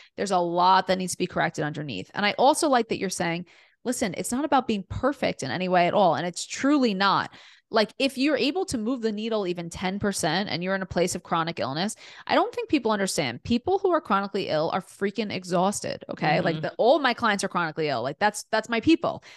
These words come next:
Speaker 1: Like,
Speaker 2: Mm-hmm.
Speaker 1: the last thing they need is to add more things on top of their decision fatigue. So I actually will tell you one thing I do with every single one of my clients now is I make a schedule. I will not recommend one supplement. I will not recommend lemon water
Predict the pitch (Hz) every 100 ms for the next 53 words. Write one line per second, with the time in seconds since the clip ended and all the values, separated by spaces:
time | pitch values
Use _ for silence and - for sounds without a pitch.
0 | - 160 196 160 170 - _ _ _ 247
1 | 226 220 339 - 277 254 214 202 180 196
2 | 247 226 - - - 175 180 220 220 196
3 | 190 208 233 - 214 202 180 196 170 175
4 | 165 - 165 175 - - 131 - - 180
5 | - 262 - 277 220 208 190 185 208 240
6 | 202 180 170 156 - 190 254 277 233 196
7 | 185 165 160 139 160 - 127 147 - -
8 | - 202 208 214 190 - - 156 170 73
9 | 50 - - 277 320 247 214 202 175 165
10 | 175 175 180 226 311 370 - _ - -
11 | 190 202 220 226 185 233 285 269 233 196
12 | 170 170 233 285 285 277 294